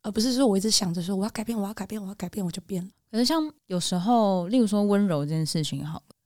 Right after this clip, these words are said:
Speaker 2: 比起去检讨，好像是一年一年会更认识自己。呃，不是我自己讲的哦，就是我觉得身边的人、身边的朋友看我，应该也会觉得我是一个偏温柔的人。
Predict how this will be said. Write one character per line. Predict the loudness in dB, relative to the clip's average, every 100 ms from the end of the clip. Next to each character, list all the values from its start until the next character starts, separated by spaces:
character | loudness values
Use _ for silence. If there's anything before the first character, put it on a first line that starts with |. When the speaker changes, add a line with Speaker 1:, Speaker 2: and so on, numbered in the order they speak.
| _
Speaker 2:
比 | 0
起 | 4 4 4
去 | 4
检 | 4 4 4 2
讨， | 2
好 | 0 0 0
像 | 4 4
是 | 6 4 4
一 | 4 4
年 | 4 2
一 | 2
年 | 2 0
会 | -2 -4 0
更 | 0 2
认 | 2 0
识 | 0 -4
自 | -6 -6
己。 | -4 -4 -6 _ -10
呃， | -6
不 | -2
是 | -2
我 | -2
自 |
己 | -4
讲 | -4 -6 -6
的 | -6
哦， |
就 | -2 0
是 |
我 | 2 0
觉 | -2 -2
得 | -2 -2 -6 -12
身 | -2 2
边 | 4 4
的 | 2
人、 | 0 0 -2 0
身 | 2
边 | 2
的 | 0
朋 | -2
友 | -2
看 | -2 -4 -4
我， | -6 -4
应 | -2
该 | -2
也 | 0
会 | -2
觉 | -2 -4
得 | -4
我 | -4 -4
是 | -4
一 | -4
个 | -6
偏 | -4 -2 0
温 | 0 -2
柔 |
的 | -4 -8
人。 | -8 -12